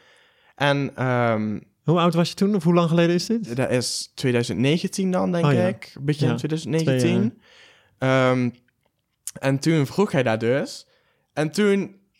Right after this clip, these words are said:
Speaker 1: alle hoofden draaiden naar mij en een andere meid. En ik was zo van: "Huh?" En hij zei,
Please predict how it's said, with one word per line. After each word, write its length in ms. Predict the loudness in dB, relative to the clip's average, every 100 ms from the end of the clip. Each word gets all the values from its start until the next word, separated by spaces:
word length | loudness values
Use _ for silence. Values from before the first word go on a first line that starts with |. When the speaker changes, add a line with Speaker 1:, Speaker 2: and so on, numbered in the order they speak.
| _ _ -2
Speaker 1:
alle 260 | 2 4
hoofden 380 | 4 4 2 0
draaiden 460 | -2 0 2 2 0
naar 160 | 0
mij 380 | 2 2 2 0
en 100 | 0
een 120 | 0
andere 340 | 2 2 2 0
meid. 540 | 0 0 -2 -4 -10 _ _ _
En 120 | -4
ik 120 | -2 -2
was 100 | -2
zo 140 | -2
van: 340 | 0 0 -2
"Huh?" 320 | -4 -2 -2 -4 -8 _ _ _ _ _ _ _
En 120 | -2
hij 140 | 0 0
zei, 380 | 0 0 -2